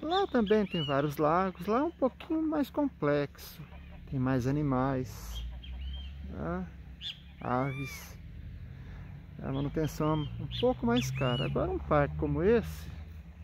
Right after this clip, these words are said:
seria interessante. Aqui na nossa cidade a gente fica insistindo, né?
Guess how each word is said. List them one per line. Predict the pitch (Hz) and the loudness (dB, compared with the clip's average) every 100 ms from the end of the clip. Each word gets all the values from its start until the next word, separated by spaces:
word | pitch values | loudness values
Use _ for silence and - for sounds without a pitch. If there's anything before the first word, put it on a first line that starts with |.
| - - - - | -14 -14 -12 -6
seria | 220 226 | 0 2
interessante. | 226 233 233 226 - 214 214 - - - | 2 2 2 0 -2 0 0 -4 -10 -8
Aqui | - - 226 | -6 -2 0
na | 220 | 2
nossa | 214 202 | 2 0
cidade | - 196 196 214 226 190 | -4 0 2 2 2 0
a | |
gente | 190 190 - 190 165 - - - - - - - - | 0 -2 -2 -4 -4 -8 -12 -12 -10 -8 -8 -6 4
fica | 180 175 180 | 4 4 0
insistindo, | 170 - 175 - - 185 196 190 135 135 - - - - - - - - - - - - - | -2 -2 -4 -4 -2 4 4 4 2 -4 -6 -12 -14 -16 -16 -18 -18 -18 -16 -16 -18 -18 -14
né? | - 165 220 | -8 -4 -2